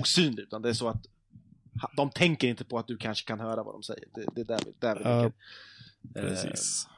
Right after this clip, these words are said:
Speaker 1: så kör smyga. Däremot misslyckas så kan det såklart vara så att du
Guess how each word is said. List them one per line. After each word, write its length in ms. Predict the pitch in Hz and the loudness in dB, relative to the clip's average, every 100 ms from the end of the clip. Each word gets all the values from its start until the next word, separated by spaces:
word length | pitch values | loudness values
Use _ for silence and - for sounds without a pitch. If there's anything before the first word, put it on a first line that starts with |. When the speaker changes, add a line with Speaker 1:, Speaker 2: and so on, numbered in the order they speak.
| _ _ _ | _ _ _
Speaker 1:
så 720 | - - 131 120 117 113 117 - | -4 -2 0 2 2 2 2 0
kör 220 | - 165 | 2 2
smyga. 420 | 156 135 135 135 | 2 4 6 6
Däremot 500 | 117 185 233 208 156 | 8 10 10 8 4
misslyckas 520 | 185 - 214 240 185 | 4 4 2 2 2
så 140 | - - | 2 2
kan 140 | 147 | 4
det 80 | 135 | 4
såklart 420 | 131 131 151 135 | -2 -2 0 2
vara 200 | 127 127 | 4 4
så 140 | 135 127 | 4 0
att 140 | - | -2
du 340 | 120 110 101 | -4 -4 -6